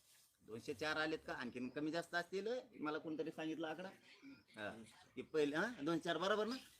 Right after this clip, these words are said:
पहिल्यांदा एकदम कमी होती, जसे की लोकसभेला बाबा चौदा पंधराच होती, काही बत्तीसला गेले. आता एकदम कमी होते वाटतं, काय दीडशे होते, आता दोनशे चार झाले.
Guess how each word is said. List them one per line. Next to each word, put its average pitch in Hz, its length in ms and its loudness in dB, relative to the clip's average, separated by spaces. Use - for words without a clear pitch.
पहिल्यांदा 175 280 4
एकदम 262 180 6
कमी 262 240 10
होती, 139 480 6
जसे 185 240 0
की 214 160 6
लोकसभेला 202 460 4
बाबा 196 220 2
चौदा 190 380 -2
पंधराच 175 360 0
होती, 110 300 0
काही - 380 -6
बत्तीसला 175 520 -2
गेले. 104 400 -6
आता 185 380 -2
एकदम 226 320 4
कमी 220 240 6
होते 160 180 4
वाटतं, 143 260 2
काय 143 100 0
दीडशे 143 600 -2
होते, 110 220 -2
आता 151 280 -10
दोनशे 214 300 -2
चार 240 320 2
झाले. 90 240 -8